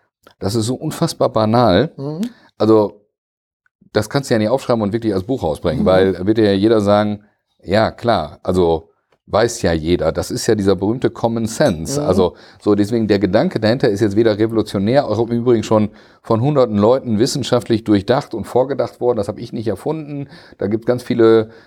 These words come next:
Speaker 1: äh, äh, äh, entsprechende Studien und Experimente auch zu, wie Menschen im Kleinen und im Großen funktionieren und warum Anonymität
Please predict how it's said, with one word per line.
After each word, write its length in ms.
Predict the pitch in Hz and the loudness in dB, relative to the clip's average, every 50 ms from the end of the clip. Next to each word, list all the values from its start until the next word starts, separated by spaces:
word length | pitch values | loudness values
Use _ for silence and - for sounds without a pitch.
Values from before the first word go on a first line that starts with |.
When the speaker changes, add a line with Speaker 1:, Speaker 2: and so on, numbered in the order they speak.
| _ _ | _ _
Speaker 1:
äh, 80 | - 104 | 0 2
äh, 1080 | 110 107 107 104 104 104 104 101 95 - 107 107 104 104 104 104 87 - 110 107 104 107 | 4 6 6 6 6 4 4 2 0 2 4 4 4 6 4 4 2 2 2 2 2 2
äh, 60 | - | 0
entsprechende 420 | - 98 - - 110 120 127 95 | -2 -6 -4 -2 -2 -2 -2 -4
Studien 600 | - - - 156 165 147 139 123 123 123 123 120 | -6 -6 -6 -8 -8 -6 -2 0 2 2 2 0
und 200 | 120 - 107 104 | 0 -2 -2 -4
Experimente 960 | - 107 - - - 107 104 104 113 131 147 - - 131 123 120 117 113 - - | -4 -8 -6 0 2 2 4 4 2 2 2 2 4 4 6 6 4 4 2 2
auch 160 | 113 120 110 | 0 0 0
zu, 400 | - - - 117 117 120 117 104 | 0 -2 0 2 2 2 2 2
wie 140 | 110 107 110 | 0 -4 -2
Menschen 360 | 107 104 110 123 120 - 104 | 0 0 0 0 -2 -4 -4
im 180 | 85 95 95 - | -2 -2 -4 -4
Kleinen 360 | - - 110 107 113 117 113 | -2 0 2 2 2 2 0
und 100 | 104 98 | -2 -4
im 120 | 101 98 | -4 -4
Großen 380 | 92 92 107 117 120 - 110 104 | 0 2 2 2 2 0 -2 -4
funktionieren 720 | - - 107 104 101 - 104 101 98 98 101 101 101 95 | -2 -4 -4 -4 -6 -6 -4 -4 -2 0 0 0 -2 -2
und 120 | 90 87 87 | -4 -2 0
warum 300 | 98 95 107 107 107 107 - - - - _ _ | 2 2 4 2 0 -2 -4 -12 -20 -20 _ _
Anonymität 960 | - 107 113 113 113 110 110 107 107 104 92 - - 117 117 117 117 113 - | -2 0 2 2 2 2 2 2 2 0 0 2 2 4 6 4 4 2 -2